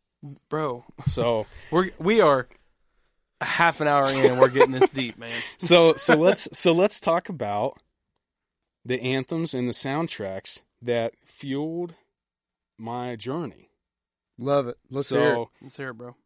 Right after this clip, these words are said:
Speaker 2: I was first pro-, my music was always kind of important in our house. I don't wanna say important, but always around.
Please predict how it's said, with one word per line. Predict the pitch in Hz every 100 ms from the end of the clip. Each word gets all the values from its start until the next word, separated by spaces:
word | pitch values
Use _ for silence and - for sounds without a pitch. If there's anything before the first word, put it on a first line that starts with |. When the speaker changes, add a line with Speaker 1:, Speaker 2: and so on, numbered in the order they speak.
| _ _ _ _ _ _ _ _ -
Speaker 2:
I | 120
was | 135 - - _ _ _ _ _ _ _ _ _ _ _ _
first | 180 208 -
pro-, | 156 151
my | 120 120 110
music | 139 180 208 160
was | 139
always | 143 127 -
kind | 131 127
of |
important | 110 - 131 113
in | 107
our | 98
house. | 95 98 101 95 113
I |
don't | 127
wanna | 117
say | 104 113
important, | 95 - 123 107
but | 101
always | 101 131 117
around. | 95 101 107 110 101